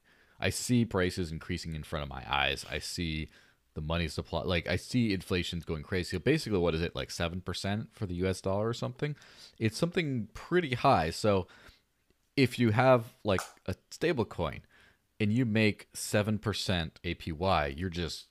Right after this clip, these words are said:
locking in your value. You're not, you're just not losing money, which is insane. And so you have to, if you make, like, twenty percent or something, then it's like, okay, well, you make, like, thirteen percent, you know? So I kind of view holding fiat as, like, holding,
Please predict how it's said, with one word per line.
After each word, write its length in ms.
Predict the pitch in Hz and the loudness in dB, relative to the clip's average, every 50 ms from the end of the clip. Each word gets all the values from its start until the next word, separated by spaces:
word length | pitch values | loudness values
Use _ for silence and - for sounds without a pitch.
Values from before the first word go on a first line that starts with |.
| _ _ _ - | _ _ _ -10
locking 420 | 82 78 82 87 85 80 - 87 80 | -6 -2 0 0 0 0 -2 -4 -6
in 140 | 76 73 | -6 -6
your 120 | 67 69 69 | -8 -8 -6
value. 440 | 67 80 82 80 73 67 - - - | -2 0 0 0 0 -2 -4 -8 -8
You're 160 | 78 82 87 | -6 -6 -4
not, 300 | 87 82 82 82 82 - - | -4 -2 -2 -2 -2 -4 -6
you're 100 | 95 90 | -6 -6
just 200 | 95 - - - | -4 -4 -4 -6
not 320 | 76 73 90 85 - - | -2 0 0 0 0 0
losing 360 | 82 87 85 76 71 73 71 | -2 -2 -2 -2 -4 -6 -6
money, 380 | 69 71 71 - - _ - _ _ _ _ _ _ | -4 -4 -4 -6 -8 _ -20 _ _ _ _ _ _
which 180 | - 95 85 - | -6 -6 -6 -6
is 100 | 67 - | -8 -10
insane. 380 | 80 78 - - 92 73 55 - _ _ _ _ _ - - - _ - | -10 -10 -8 -6 -6 -6 -8 -10 _ _ _ _ _ -20 -20 -20 _ -4
And 160 | - 113 107 | -2 -2 0
so 140 | - - 107 | 2 2 2
you 140 | 98 95 98 | 2 2 2
have 100 | 101 - | 0 0
to, 80 | - | -2
if 140 | 92 - - - | -4 -4 -4 -4
you 20 | |
make, 140 | 87 80 - | -4 -4 -4
like, 140 | 78 73 - | -6 -8 -4
twenty 240 | - 98 90 87 | -2 0 0 0
percent 440 | 85 - 87 78 - - 82 80 78 | 0 -2 -4 -6 -4 -4 -4 -4 -4
or 60 | 76 | -4
something, 440 | 76 - - 78 73 - - 78 76 | -6 -4 -6 -6 -6 -6 -6 -6 -6
then 100 | 78 80 | -6 -6
it's 100 | 87 - | -6 -4
like, 100 | 110 - | -4 -2
okay, 260 | 160 180 - 120 113 | -2 0 2 4 4
well, 100 | 120 120 | 6 6
you 40 | 117 | 6
make, 200 | 107 101 98 - | 4 4 2 2
like, 160 | - - - | 0 -2 -2
thirteen 320 | - 85 71 - - - 69 | -2 -4 -4 -4 -8 -12 -12
percent, 420 | - - - - - - - - - | -12 -12 -14 -12 -12 -12 -12 -12 -12
you 80 | - 76 | -10 -10
know? 200 | 67 67 78 82 - - - - - - - - - _ | -8 -8 -8 -10 -12 -16 -20 -20 -20 -20 -20 -20 -20 _
So 420 | - - - 110 104 101 95 92 - - - - - - _ _ _ _ _ _ _ _ _ _ _ - - - - _ _ _ _ - | -8 -2 0 2 2 2 2 -2 -4 -10 -20 -20 -20 -20 _ _ _ _ _ _ _ _ _ _ _ -20 -20 -20 -20 _ _ _ _ 2
I 140 | 120 127 127 | 2 2 2
kind 300 | - - - 143 151 147 | 2 0 2 4 4 4
of 100 | 127 104 | 2 2
view 320 | 92 95 101 104 98 98 - | 0 0 2 2 2 2 0
holding 380 | - - - 107 104 104 98 95 | -2 0 2 4 4 2 0 -2
fiat 420 | - - 120 117 104 90 82 78 | -4 -2 0 2 2 2 2 0
as, 100 | 80 73 | -2 -4
like, 140 | 82 80 - | -6 -8 -6
holding, 320 | - 95 92 90 90 87 | -4 -4 -2 -2 -2 -4